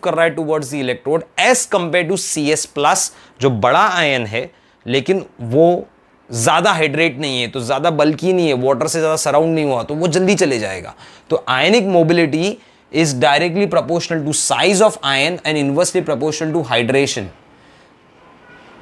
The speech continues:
क्लियर है? And also it is directly proportional to the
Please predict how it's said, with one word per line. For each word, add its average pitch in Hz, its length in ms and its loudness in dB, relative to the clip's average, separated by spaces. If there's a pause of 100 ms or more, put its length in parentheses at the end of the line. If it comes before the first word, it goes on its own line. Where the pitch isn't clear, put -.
(200)
क्लियर 156 260 6
है? 202 160 -2
And 143 240 0
also 185 320 4
it 208 60 4
is 196 120 2
directly 170 360 2
proportional 165 520 -4
to 165 160 -2
the 208 100 -2